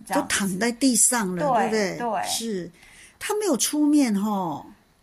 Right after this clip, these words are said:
Speaker 1: 可是他的好朋友只是看着他这样，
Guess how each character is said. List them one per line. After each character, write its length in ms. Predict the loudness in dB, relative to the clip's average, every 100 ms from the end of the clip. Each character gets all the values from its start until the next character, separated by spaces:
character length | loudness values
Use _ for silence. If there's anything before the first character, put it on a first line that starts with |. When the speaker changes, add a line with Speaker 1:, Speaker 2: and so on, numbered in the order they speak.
| -12
Speaker 1:
可 140 | -4 -2
是 160 | -2
他 200 | 2 4
的 120 | 6 4
好 240 | 6 4
朋 180 | 6 2
友 140 | 2 0
只 160 | -2
是 120 | -8 -6
看 300 | -2 -2 -2
着 80 |
他 240 | -4 -2 -2
这 280 | -2 -4 -2
样， 260 | -2 -2